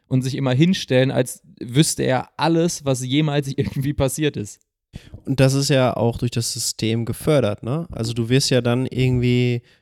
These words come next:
Speaker 2: nur wahrgenommen, wenn du dann sagst, „Jetzt hier sind die fünf besten Tipps und Tricks, um, äh, dein Experte rät dir zu“ und so weiter und so fort. Und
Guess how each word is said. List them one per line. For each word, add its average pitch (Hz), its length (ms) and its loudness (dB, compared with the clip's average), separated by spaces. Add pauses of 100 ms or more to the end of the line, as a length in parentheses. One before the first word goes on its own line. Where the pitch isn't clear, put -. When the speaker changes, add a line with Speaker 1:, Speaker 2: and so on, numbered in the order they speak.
(100)
Speaker 2:
nur 127 340 2
wahrgenommen, 139 580 0
wenn 123 100 0
du 117 60 -2
dann 117 160 0
sagst, 117 380 -2
„Jetzt 127 220 -2
hier 170 260 0
sind 143 180 0
die 123 80 0
fünf 160 420 -2
besten 135 640 -2
Tipps - 320 -4
und 120 180 -4
Tricks, - 420 -4
um, 143 480 0 (380)
äh, 123 520 0 (100)
dein 170 240 2
Experte 151 1000 -2
rät 156 360 0
dir 156 220 2
zu“ 160 320 0
und 120 380 -2
so 120 100 -6
weiter 113 260 -2
und 110 80 -6
so 113 80 -8
fort. 113 420 -6
Und 117 280 -4